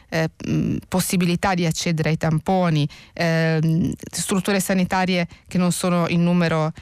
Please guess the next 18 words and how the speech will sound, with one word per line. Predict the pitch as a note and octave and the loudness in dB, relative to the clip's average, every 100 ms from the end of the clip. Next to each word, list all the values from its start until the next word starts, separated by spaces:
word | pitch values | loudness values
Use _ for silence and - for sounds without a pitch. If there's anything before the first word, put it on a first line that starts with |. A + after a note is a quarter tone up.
| - - | -14 -4
eh, | E3 | -2
adeguato, | E3+ D#3+ E3+ G3 E3+ - E3 | 0 -2 0 0 0 -2 -2
numero | G#3+ A#3 D#3+ | 0 0 0
di | D3+ | -2
tamponi | D#3+ D#3 E3 D#3+ | -2 -2 0 -2
che | D#3 | 0
non | D3 | 0
arriva | D3 D#3+ D3+ | 2 2 0
in | D#3+ | 2
misura | D#3+ D#3 D#3+ D3+ | 2 2 0 0
adeguata, | D3+ D3+ D3 D#3+ | 0 2 0 0
e | E3 | -2
poi | G#3 F#3+ | 0 0
i | E3+ | 0
rallentamenti | D#3 D#3 D#3+ D#3+ E3+ G3+ F3 | 0 0 0 0 0 0 0
che | C#3+ | -2
ci | D3 D#3 | -2 -2
sono | - F3+ E3+ | 0 0 2